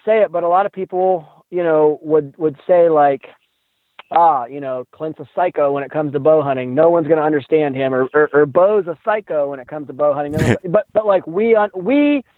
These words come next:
Speaker 1: we together understand each other <laughs> because we're both psychotic about this shit.
Speaker 2: <laughs>
Speaker 1: So,
Speaker 2: I
Speaker 1: like,
Speaker 2: know.
Speaker 1: it's, it's, like, I'm happy to not be alone, you know what I mean? Like, I'm a psycho with you. So it's cool like that.
Speaker 2: Yeah.
Speaker 1: But,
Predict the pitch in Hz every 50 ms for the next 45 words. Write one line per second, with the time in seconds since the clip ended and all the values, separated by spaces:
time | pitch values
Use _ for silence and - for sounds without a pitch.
0 | _ _ _ - 160 202 269 285 285 220 - - 214 165 185 190 202 226 254 262
1 | 269 277 294 _ _ _ _ _ _ _ - 190 208 233 220 208 190 - _ -
2 | - 202 202 202 190 170 170 160 139 - - 240 240 214 185 190 220 - - 285
3 | 233 - - - - 285 - 247 247 - - - 285 285 226 _ _ - - 220
4 | 202 - _ - 220 208 196 185 165 - - - - - - 117 - - - 147
5 | 135 - 123 165 160 - - - - 135 - - 117 - 269 277 277 - - -
6 | 80 87 - - - 453 494 160 156 277 277 269 - _ _ _ _ _ _ _
7 | - 254 277 277 269 _ _ _ _ _ _ _ _ _ _ _ _ _ _ -
8 | 220 269 262 240 311 320 330 320 330 302 311 285 302 302 302 294 277 285 285 277
9 | 277 285 320 302 277 226 196 196 214 226 233 233 247 269 285 294 254 233 226 233
10 | 240 240 - _ - - 262 269 262 - 277 269 262 262 285 285 220 - 190 160
11 | 143 - 190 - - 403 415 - - - - 269 262 226 196 170 156 147 - 165
12 | 151 - 196 180 170 147 139 -